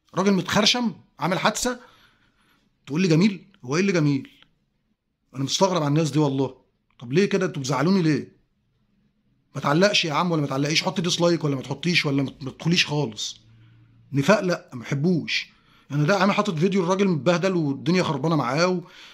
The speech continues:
وضاربينه في البنزيمه ومكسرينه في بعضه، و-، وناس داخله تقول لي: "بالتوفيق"، آه، روعه، جميل. ايه يا عم؟ ايه الكلام ده؟ انا مش هقول اسامي طبعًا، بس يعني،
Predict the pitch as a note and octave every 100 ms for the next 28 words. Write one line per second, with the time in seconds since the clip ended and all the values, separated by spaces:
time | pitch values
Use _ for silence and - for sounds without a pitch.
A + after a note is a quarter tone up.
0 | - C#3+ C#3+ D3 C#3 C#3+ D3+ F3+ D#3 C#3
1 | A#2+ D#3 F3 D#3 D3+ - C#3+ F3 D3 D3
2 | E3+ E3 F#3 - - - - - B2+ C3+
3 | C#3+ D3 F3+ C#3 F3+ F3+ D#3 F#3 F3 D3
4 | D3 B2+ E3 F3+ - D#3 C#3 C3+ E3+ E3+
5 | C3+ D#3+ D3+ C3+ D3+ E3 E3+ D#3+ F3+ G3
6 | F#3+ F#3+ G3+ A#3 F#3+ G3 E3+ C3+ - _
7 | _ _ _ _ _ _ _ _ _ _
8 | _ _ _ _ _ _ D3+ D#3 A#3+ C4+
9 | A3 A3+ G3+ G3+ D3+ C#3+ C#3+ - C#3+ D#3
10 | D#3